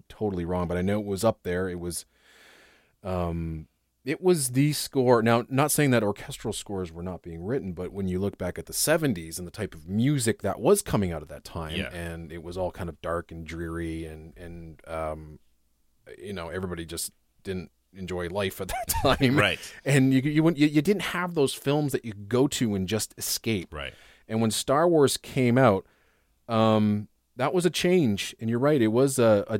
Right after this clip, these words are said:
Speaker 1: a, a, a new age for film music. John Williams didn't invent that
Speaker 2: Right.
Speaker 1: music, but listen to the scores that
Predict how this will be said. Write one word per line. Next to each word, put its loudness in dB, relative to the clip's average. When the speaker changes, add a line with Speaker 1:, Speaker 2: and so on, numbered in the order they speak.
Speaker 1:
a, -4
a, -2
a 0
new 4
age 0
for -8
film 0
music. 0
John 2
Williams 6
didn't 0
invent 2
that -6
Speaker 2:
Right. -2
Speaker 1:
music, -2
but 2
listen 0
to -4
the -2
scores 0
that 0